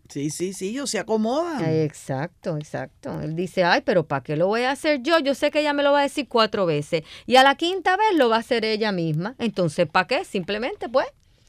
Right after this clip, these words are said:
Speaker 2: espero aquí a
Speaker 1: Sí,
Speaker 2: que me lo
Speaker 1: pero
Speaker 2: digan cuatro veces y digo, 'Sí, mi amor'".
Speaker 1: Pero después que tú lo haces, entonces te reprochan.
Speaker 2: A veces sí, a veces no, porque a veces ellos están bien contentos con el jueguito. Y una es la que termina reprochando. "Tú ves, siempre termino yo haciendo las cosas porque tú no las haces", bla, bla, bla,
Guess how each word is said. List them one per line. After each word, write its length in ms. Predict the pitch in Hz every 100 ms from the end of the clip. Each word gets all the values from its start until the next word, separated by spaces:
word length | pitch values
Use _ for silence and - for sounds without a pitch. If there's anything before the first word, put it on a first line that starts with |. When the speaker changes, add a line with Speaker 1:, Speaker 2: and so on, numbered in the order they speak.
| _
Speaker 2:
espero 440 | 185 - 208 220
aquí 180 | 262 -
a 60 | 285
Speaker 1:
Sí, 60 |
Speaker 2:
que 60 | 302
me 60 | 262
lo 80 |
Speaker 1:
pero 100 | 262
Speaker 2:
digan 220 | 262 285 277
cuatro 460 | 277 277 277 285
veces 280 | 277 294 320
y 60 | 294
digo, 240 | 269 269
'Sí, 380 | - 247 240 254
mi 120 | 247
amor'". 600 | 247 233 196 208 196 214
Speaker 1:
Pero 300 | 233 233 240
después 560 | 233 226 - 254 262 294
que 180 | 302 277
tú 180 | 254 262
lo 220 | 269 277
haces, 400 | 285 285 233 233
entonces 440 | 202 190 190 190 202
te 120 | 190
reprochan. 680 | 175 151 135 127 139 131 123 _ _ - - - _
Speaker 2:
A 120 | 202 196
veces 400 | 190 185 233 -
sí, 220 | 277 294
a 100 | 214
veces 300 | 202 196 254
no, 140 | 269 285
porque 160 | 294
a 60 | 220
veces 240 | 180 - 226
ellos 160 | 233
están 240 | 240 247 226
bien 140 | 196
contentos 480 | 208 202 208 202 220
con 180 | 220 196
el 60 |
jueguito. 580 | 185 180 156 143 147 147
Y 220 | 208 196
una 200 | 254 330
es 40 | 330
la 120 | 262
que 80 | 226
termina 340 | 214 202 214
reprochando. 600 | 220 196 196 208 180 175
"Tú 140 | 175 403
ves, 180 | 466
siempre 260 | 440 440 427
termino 340 | 403 403 427 392
yo 140 | 415
haciendo 320 | 403 415 403
las 140 | 392 339
cosas 320 | 453 440 339
porque 180 | 262 294
tú 120 | 403
no 80 | 370
las 120 | 339
haces", 220 | 359 349
bla, 180 | 269 277
bla, 120 | 247
bla, 100 | 240